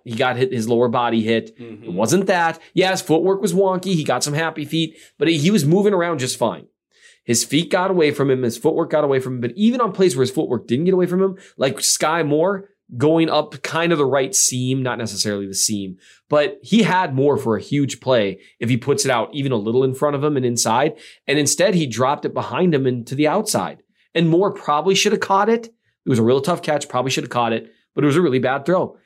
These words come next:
Speaker 1: His feet were fine there. He just was not playing well, was just throwing the ball inaccurate. He missed, uh,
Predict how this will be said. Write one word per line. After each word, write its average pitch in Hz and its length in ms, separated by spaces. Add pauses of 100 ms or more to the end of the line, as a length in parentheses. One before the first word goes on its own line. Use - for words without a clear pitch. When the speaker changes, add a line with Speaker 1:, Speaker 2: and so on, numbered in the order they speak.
(120)
Speaker 1:
His 196 160
feet 262 240
were 160 80
fine 139 360
there. 214 220 (160)
He 226 200
just - 360 (800)
was 123 220
not 135 240
playing 208 320
well, 107 320 (480)
was 135 200
just 165 200
throwing 139 220
the 160 40
ball 165 160
inaccurate. 185 540
He 170 160
missed, 208 360
uh, 117 380